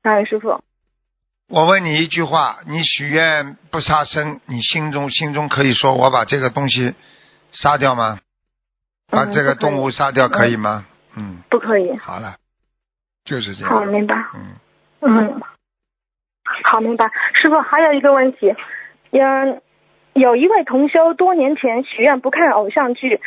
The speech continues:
Speaker 1: 也不知道不看，也，也不知是不是看了电视剧，他记不清了。那么现在能否看电视剧《佛陀传》和《六祖慧能传》呢？
Speaker 2: 可以的。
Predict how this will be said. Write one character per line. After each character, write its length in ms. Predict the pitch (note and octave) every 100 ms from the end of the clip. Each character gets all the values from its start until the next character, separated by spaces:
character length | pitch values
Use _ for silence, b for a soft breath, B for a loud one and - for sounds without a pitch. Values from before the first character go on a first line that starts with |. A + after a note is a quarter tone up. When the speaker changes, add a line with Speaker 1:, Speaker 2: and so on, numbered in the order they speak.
| B
Speaker 1:
也 100 | B3
不 140 | A3 D4
知 120 | D#4+
道 200 | D#4+ C#4+
不 120 | B3+
看， 400 | C#4 D#4 C4 G#3 -
也， 300 | A#3+ A#3 G#3+ - _
也 180 | B3+ A#3
不 120 | C#4+
知 200 | - E4
是 200 | D#4+ F#4
不 120 | D4+
是 160 | - D4
看 180 | - E4
了 100 | C#4
电 200 | E4 C#4
视 100 | C#4
剧， 140 | B3+
他 120 | C#4+ C#4+
记 140 | D#4
不 100 | C#4
清 200 | C4+ D4+
了。 160 | D4 A#3 B B -
那 120 | F#4
么 120 | E4
现 180 | D#4+ F4
在 140 | D#4+
能 240 | C#4 A#3+ E4
否 180 | E4+ D#4+
看 260 | E4 C#4
电 200 | E4 D4+
视 120 | C#4+
剧 260 | C4+ C#4 A#3+ -
《佛 220 | A3 A#3+
陀 260 | - G#3 B3+
传》 200 | D#4+ C4
和 200 | A#3 A3
《六 280 | A#3+ D#4 B3+
祖 240 | A#3+ G3 G#3+
慧 200 | D#4+ C4+
能 200 | G3+ A3+
传》 220 | C4 G#3+
呢？ 200 | F3+ D#3 -
Speaker 2:
可 200 | - G3
以 140 | C#3
的。 160 | E2+